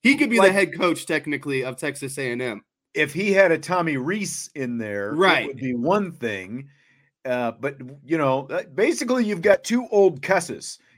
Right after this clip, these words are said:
Speaker 2: you know, who are, and you, you just know that they're gonna, they're gonna butt heads at some point. You know it's coming, and that's why I pick option A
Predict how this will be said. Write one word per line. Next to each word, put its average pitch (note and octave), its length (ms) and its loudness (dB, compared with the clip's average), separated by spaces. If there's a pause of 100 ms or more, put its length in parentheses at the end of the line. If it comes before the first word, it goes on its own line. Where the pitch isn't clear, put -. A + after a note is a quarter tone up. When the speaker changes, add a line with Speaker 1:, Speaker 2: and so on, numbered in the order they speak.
Speaker 2:
you C#3+ 100 0
know, C#3 240 2
who E3 160 4
are, D#3+ 100 6
and D3 380 -4
you, F3+ 200 -8
you F#3 160 -8
just F#3+ 300 -6
know E3 580 2 (380)
that E3 140 -2
they're E3+ 120 0
gonna, E3+ 320 2 (160)
they're E3 120 0
gonna F3 180 0
butt D#3+ 280 2
heads C3+ 520 -4 (120)
at B2 140 -10
some A2 240 -10
point. G2+ 280 -14
You A#2+ 100 -4
know E3+ 220 4
it's F3 120 -6
coming, D#3 360 -2
and A#2+ 100 -4
that's C#3+ 180 -4
why D#3 280 0
I D3+ 100 2
pick D3 320 -6
option C#3 400 -6 (100)
A A2 400 0